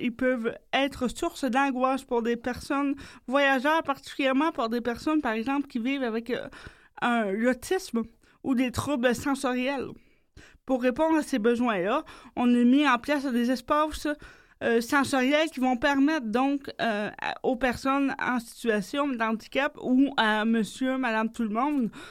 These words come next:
de, euh, se calmer, de regarder,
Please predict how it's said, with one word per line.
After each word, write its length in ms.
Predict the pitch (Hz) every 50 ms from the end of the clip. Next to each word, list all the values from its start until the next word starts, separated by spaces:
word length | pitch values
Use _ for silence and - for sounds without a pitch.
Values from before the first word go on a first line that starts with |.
| - - - - -
de, 180 | 202 202 240
euh, 500 | 247 247 262 - - 143 202 208 208 220
se 360 | 214 - - - 254 247 233 - - - - 220 - _
calmer, 640 | - 320 302 294 285 247 247 254 262 277 311 294 277
de 360 | 226 208 240 240 240 247 240
regarder, 600 | - 262 233 233 226 220 226 214 214 254 262